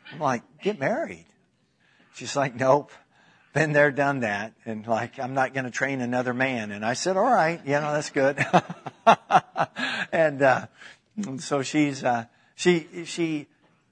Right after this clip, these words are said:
um, she, she's got the ball game on. There's background. You walk into my mom's house, uh,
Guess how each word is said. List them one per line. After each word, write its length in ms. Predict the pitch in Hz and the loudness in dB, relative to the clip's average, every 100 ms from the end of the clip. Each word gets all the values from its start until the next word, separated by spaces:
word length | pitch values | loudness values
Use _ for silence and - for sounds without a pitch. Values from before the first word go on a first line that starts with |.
| _ - 214 117 - - | _ -20 -18 -18 -12 -4
um, 400 | 127 123 123 113 _ _ | -2 -2 -6 -18 _ _
she, 200 | - 160 _ _ _ _ _ _ _ _ _ | -20 -20 _ _ _ _ _ _ _ _ _
she's 160 | - - | -20 -2
got 240 | 165 151 | 0 0
the 80 | 160 | -2
ball 260 | 143 165 170 | 0 0 0
game 280 | 110 95 | -4 -8
on. 220 | 78 76 73 _ _ _ _ _ _ _ _ _ _ _ | -12 -14 -18 _ _ _ _ _ _ _ _ _ _ _
There's 160 | 127 113 | -16 -6
background. 580 | 131 143 - 95 73 76 _ _ _ _ _ - | -4 -4 -6 -16 -16 -20 _ _ _ _ _ -10
You 200 | 131 127 | -6 0
walk 240 | 139 - | 0 0
into 200 | 131 123 | -8 -4
my 140 | 123 | -4
mom's 360 | 123 127 135 123 | 0 0 0 -4
house, 360 | 135 135 - 131 | -4 -4 -6 -10
uh, 160 | 123 | -12